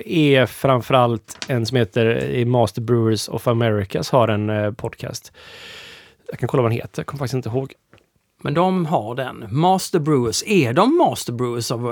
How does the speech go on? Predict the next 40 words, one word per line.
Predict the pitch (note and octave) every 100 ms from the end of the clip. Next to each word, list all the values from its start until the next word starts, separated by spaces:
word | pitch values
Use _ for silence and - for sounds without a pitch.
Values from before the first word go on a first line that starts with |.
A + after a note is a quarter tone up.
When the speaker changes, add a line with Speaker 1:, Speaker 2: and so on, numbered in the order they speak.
| B2 -
Speaker 2:
America? | B2+ A2+ A2+ - - B2+
Eller? | C#3+ C#3+ C3 - _ _ - - _ _ -
Speaker 1:
Utan | C#3+ F3+
Speaker 2:
Är |
det | C#3+
bara | C#3+ G#3
något | F#3+ D#3+
hittepå? | G3 G#3+ - A#2+ B2+ B2
Vi | C3+ A#2 B2 C3
är |
bra. | C3+ F#3 F3+ - - - E3
Speaker 1:
Ja, |
den | D3
heter | F3 -
Master | C#3+ G3 G3+ -
Brewers | F3 E3 D#3 D3
Podcast | - C3+ - D#3+ G3 -
och | E3 C3+ D3
Master | E3+ F#3 E3
Brewers | E3+ D3+ D3 - - A3 A#3 _ _
Association | - D3 B2+ C#3+ B2 D#3 D3+
of | C#3+
America | C3 A2 G#2
heter | A2+ A#2 G#2
den. | G#2
M | C#3 A#2+
B | A2+
A | C#3
A | C3+ A#2+
Speaker 2:
Ah. | B2+ C#3 G2+ G2+
Speaker 1:
heter | A#2 C3
organisationen. | B2 A#2+ A2+ A#2+ B2+ A#2+ B2
Det | B2+
är |
ju | C3+ B2+
alltså | A#2 A#2
ett, | A2 - - - - - - - -
en | - C#3+
medlemsorganisation | E3 C3+ B2 C3 C3+ A#2+ C#3 G#3 G#3+
för, | F#3+ D#3 D3